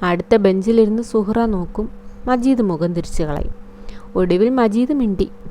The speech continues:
സുഹ്റ ചിരിച്ചു. അവൾ സ്ഥലം മാറിയിരുന്നു. മജീദിൻ്റെ തൊട്ടടുത്ത് ബെഞ്ചിൻ്റെ അറ്റത്തായി അവളുടെ ഇരിപ്പ്. അതോടെ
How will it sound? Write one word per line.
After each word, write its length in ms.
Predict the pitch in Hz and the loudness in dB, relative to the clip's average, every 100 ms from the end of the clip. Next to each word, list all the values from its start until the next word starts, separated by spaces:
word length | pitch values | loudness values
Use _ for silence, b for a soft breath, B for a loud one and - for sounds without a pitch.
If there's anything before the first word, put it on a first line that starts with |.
| - - - | -14 -16 -16
സുഹ്റ 300 | - 285 294 285 | -2 2 6 4
ചിരിച്ചു. 500 | - 185 165 - - - B B B B | 4 -2 -4 -8 -12 -16 B B B B
അവൾ 240 | 190 170 214 | -4 2 0
സ്ഥലം 440 | - - 247 269 269 | 4 6 6 6 4
മാറിയിരുന്നു. 560 | 196 196 233 180 175 - - - - | 0 2 0 0 -4 -8 -14 -18 -6
മജീദിൻ്റെ 540 | 196 170 165 185 202 214 | -2 -2 -2 0 2 2
തൊട്ടടുത്ത് 760 | 214 208 - - 254 165 - - - | 2 -2 -6 -2 0 0 -4 -6 -4
ബെഞ്ചിൻ്റെ 540 | 226 226 226 190 160 220 | 2 2 4 0 -2 -2
അറ്റത്തായി 560 | 247 - 214 202 170 170 - 220 | -2 -2 -2 0 -2 -4 -8 -4
അവളുടെ 300 | 208 175 170 | -2 0 -2
ഇരിപ്പ്. 340 | 160 156 - - - B B B B B | -4 -4 -6 -6 -8 B B B B B
അതോടെ 480 | 214 240 277 240 202 | 0 2 2 2 2